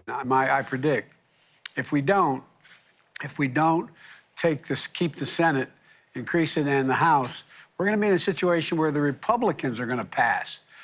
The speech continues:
a nationwide prohibition consistent with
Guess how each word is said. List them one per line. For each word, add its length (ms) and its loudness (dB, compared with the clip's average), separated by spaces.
a 60 -2
nationwide 800 2
prohibition 720 -2
consistent 680 -2
with 320 -2